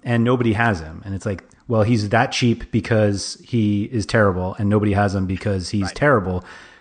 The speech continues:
Speaker 1: except now you have him, and now your lineup is terrible.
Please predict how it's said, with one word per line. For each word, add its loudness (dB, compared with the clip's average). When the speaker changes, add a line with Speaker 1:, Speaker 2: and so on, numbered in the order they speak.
Speaker 1:
except 0
now 6
you 4
have 0
him, -4
and -2
now -2
your -2
lineup 0
is -10
terrible. -16